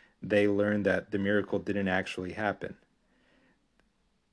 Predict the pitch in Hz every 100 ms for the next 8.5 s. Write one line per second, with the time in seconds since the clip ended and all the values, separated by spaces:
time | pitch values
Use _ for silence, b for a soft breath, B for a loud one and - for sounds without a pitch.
0 | _ 123 117 120 - 175 175 127 107 95
1 | - - 123 120 101 98 101 101 104 92
2 | 92 - 87 107 104 101 92 92 92 92
3 | - - 95 92 85 - 101 113 - -
4 | 92 92 95 95 95 95 98 90 95 90
5 | 107 143 135 - 139 143 143 147 156 -
6 | _ _ _ _ _ _ _ 110 101 95
7 | 92 - _ _ _ - 147 151 139 98
8 | 95 98 87 82 104